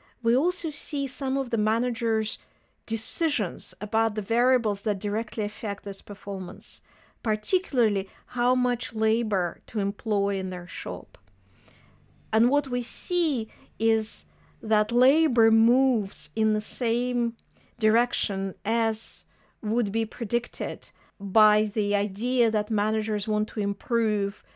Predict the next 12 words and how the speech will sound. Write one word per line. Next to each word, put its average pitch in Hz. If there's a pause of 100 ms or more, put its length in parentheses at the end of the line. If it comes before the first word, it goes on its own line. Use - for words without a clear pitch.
(320)
their 196
ranking. 202 (320)
So 214
when 233
managers 277
want 240
to 262
improve 247
the 226
ranking 220
on 190
profit, -